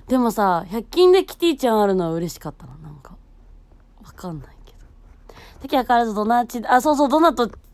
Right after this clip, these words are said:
チで推し。正解。よくわかってるね。ヒロアカ抜群にいいよ。私はつゆちゃんととどろきくんが好き。えー、ヒロアカ見る？レムちゃん見る見る見る。ヒロアカ劇場見たね。ヒロシも言ってたもんね。そうだ、見なきゃ。さきまるジョジョ力が高い。え、ジョジョ、オラオラ、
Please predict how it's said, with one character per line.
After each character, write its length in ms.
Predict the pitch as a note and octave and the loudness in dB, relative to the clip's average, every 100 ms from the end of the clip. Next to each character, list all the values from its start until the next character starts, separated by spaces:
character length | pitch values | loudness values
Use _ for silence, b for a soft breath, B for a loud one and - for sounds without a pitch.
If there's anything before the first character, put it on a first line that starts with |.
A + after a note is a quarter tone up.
| _ | _
チ 160 | - A#3 | -10 -2
で 100 | A3+ | 0
推 140 | A3 | 0
し。 300 | F#3+ G#3 G3+ - _ - | -2 -4 -6 -8 _ -12
正 240 | - G#3+ | -6 -2
解。 260 | G#3+ G#3 C4 | 0 0 0
よ 120 | D#4 | -2
く 100 | B3+ | 0
わ 80 | G#3+ | 0
か 100 | G#3+ | 0
っ 80 | |
て 100 | G3+ | -2
る 80 | E3+ | -6
ね。 160 | E3+ - B B | -6 -10 B B
ヒ 80 | B3+ | 0
ロ 80 | C#4+ | 0
ア 60 | C#4+ | 2
カ 80 | |
抜 240 | C4 A#3 C4+ | -2 -4 -4
群 180 | D4 C#4+ | -2 0
に 140 | C#4+ | 0
い 20 | |
い 40 | A#3 | -2
よ。 60 | |
私 240 | G#3 B3+ C#4 | -6 -6 -4
は 140 | C4 | -4
つ 180 | - D4+ | -4 -6
ゆ 120 | D4+ | -4
ち 100 | C4+ | -2
ゃ 80 | A#3 | -2
ん 100 | G#3 | -2
と 120 | G#3+ | -8
と 120 | G#3+ | -8
ど 200 | F#3+ B3 | -4 -2
ろ 100 | C4 | -4
き 80 | C4 | -4
く 100 | C#4 | -4
ん 60 | C4+ | -2
が 120 | C4+ | -2
好 60 | |
き。 100 | B3 A#3 B A3+ | -4 -10 B -4
え 140 | C#4+ E4 | 2 4
ー、 20 | |
ヒ 160 | D#4 | 4
ロ 120 | D#4+ F4 | 2 4
ア 80 | F4+ | 4
カ 100 | F4 | 4
見 180 | F#4 F4+ | 2 4
る？ 320 | C#4 B3 A#3 | 2 0 -2
レ 180 | B3+ C#4+ | -2 -2
ム 100 | C4+ | -2
ち 100 | B3+ | 2
ゃ 140 | A#3+ | 2
ん 60 | A#3+ | 2
見 100 | B3 | -2
る 100 | A#3 | -2
見 160 | B3+ | -2
る 120 | A#3 A#3 | -2 -4
見 160 | B3 | -6
る。 260 | G#3+ G3 - B B | -4 -6 -8 B B
ヒ 80 | - | 0
ロ 100 | D4+ | 2
ア 40 | |
カ 60 | D#4 | 2
劇 220 | D4 C4 | -2 -6
場 120 | A3+ | -4
見 160 | A#3 A3+ | -2 0
た 140 | G#3 | 0
ね。 360 | A3+ C4+ B3+ G3+ B B B | 4 4 6 4 B B B
ヒ 140 | - F#4+ | 2 4
ロ 100 | A4 | 4
シ 100 | A4 | 4
も 80 | C#4 | 2
言 100 | B3+ | 0
っ 40 | |
て 120 | B3+ | 0
た 100 | A#3+ | 2
も 140 | G#3 F#3 | 2 2
ん 60 | |
ね。 120 | F#3+ | -2
そ 140 | G3+ G#3 | -2 -2
う 20 | |
だ、 80 | F#3+ | 0
見 140 | G#3+ | 0
な 160 | D#4+ - | 0 0
き 100 | F3 | -2
ゃ。 140 | D3+ B B - | -4 B B -12
さ 100 | A#3 | -6
き 120 | C#4+ | 0
ま 100 | D#4+ | 2
る 100 | C#4 | 2
ジ 120 | A#3+ | 2
ョ 60 | A#3+ | 2
ジ 120 | D4+ | 2
ョ 60 | |
力 240 | C#4+ B3 A3+ | 0 0 -2
が 100 | G#3 | -4
高 320 | F#3 G3+ F#3 | -2 0 0
い。 40 | A3+ | 2
え、 160 | D4+ | 4
ジ 100 | A3+ | 4
ョ 140 | B3 C#4+ | 4 4
ジ 140 | - | 2
ョ、 100 | G3 | -8
オ 140 | - A3+ | -4 -2
ラ 80 | - | 0
オ 100 | B3 | 0
ラ、 220 | F#3+ | 0